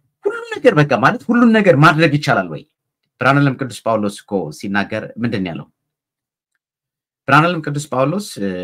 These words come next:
ለቆሮንቶስ ምዕመናን በጻፈላቸው መልእክቱ ምዕራፍ አንድ ቁጥር፣ እ፣ ስድስት እስከ አስራ ሁለት ላይ «ሁሉ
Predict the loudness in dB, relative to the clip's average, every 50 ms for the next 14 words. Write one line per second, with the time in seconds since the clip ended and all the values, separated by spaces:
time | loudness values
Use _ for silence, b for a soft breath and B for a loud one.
0 | -8 -10 -10 -12 -14 -16 -14 -14 -14 -14 -14 -14 -14 -12 -12 -14 -14 -16 -18 -20
1 | _ _ _ _ _ _ _ _ _ _ _ _ _ _ _ _ _ _ _ _
2 | _ _ _ _ -12 -6 -4 -2 -2 0 -2 -2 -2 -4 -6 -8 -10 -8 -4 -4
3 | -2 -2 -2 -4 -4 -6 -6 -8 -10 -10 -10 -10 -10 -10 -10 -10 -12 -12 -14 -14
4 | -14 -14 _ -8 -6 -6 -8 -8 -10 -10 -10 -10 -10 -12 -16 -18 -18 _ -18 -18
5 | -16 -18 -20 -20 -20 -18 -16 -14 -14 -14 -14 -14 -14 -14 -14 -16 -16 -18 -18 -20
6 | -20 -20 -20 -20 -20 _ -20 -20 -18 -16 -16 -14 -12 -12 -12 -12 -12 -14 _ -10
7 | -10 -8 -10 -12 -14 _ -12 -10